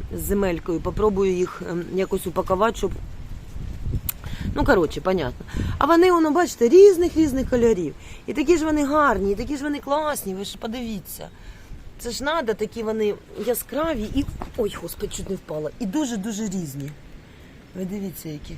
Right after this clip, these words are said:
да? Десь темніше, десь той. Ой, ну, не знаю, класні вони, в общем. От. В цьому році, он, їх менше, бо я їх тут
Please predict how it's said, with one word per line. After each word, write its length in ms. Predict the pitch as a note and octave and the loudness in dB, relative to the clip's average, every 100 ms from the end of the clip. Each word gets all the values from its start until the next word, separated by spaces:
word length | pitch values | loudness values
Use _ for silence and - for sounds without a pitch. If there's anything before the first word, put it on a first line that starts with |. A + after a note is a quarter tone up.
| - | -10
да? 160 | F#3+ A3+ - - - - - | -8 -8 -10 -20 -20 -20 -18
Десь 280 | C3+ F#3 A3 | -10 -6 -6
темніше, 800 | - A#3+ A#3 A3 G3+ F#3 C#3+ - C3+ | -6 -8 -6 -4 -2 -4 -6 -10 -10
десь 320 | F#3 A3 A3 - | -8 -8 -8 -6
той. 460 | A3 A3 G3 D#3 - | -4 -4 -4 -6 -8
Ой, 260 | A#3 A3 F3+ G#3 | -6 -4 -6 -8
ну, 100 | D4 | -6
не 180 | D4 C4+ | -6 -6
знаю, 340 | G#3+ F#3 D3 | -4 -4 -4
класні 440 | C#3+ A#3+ E3+ - D#3 | 2 2 2 -2 -6
вони, 220 | C#3 C3+ | -6 -6
в 60 | |
общем. 240 | B2+ - - - - - - - - - | -10 -12 -18 -18 -20 -20 -20 -16 -14 -8
От. 220 | D#3+ D3+ - - - - - - - - - | -8 -8 -12 -16 -18 -18 -18 -20 -20 -20 -6
В 40 | |
цьому 220 | - C#4+ C4 | 0 2 4
році, 300 | D4+ - B3+ A3+ - - - - - - - - | 2 0 -6 -8 -14 -20 -20 -20 -20 -20 -18 -8
он, 260 | G3 F3 | -6 -4
їх 160 | A3 - | -4 4
менше, 380 | C#4+ C#4+ D4+ D4+ | 6 6 4 4
бо 120 | A#3+ | 8
я 80 | B3 | 6
їх 80 | A#3+ | 4
тут 160 | A3+ | -4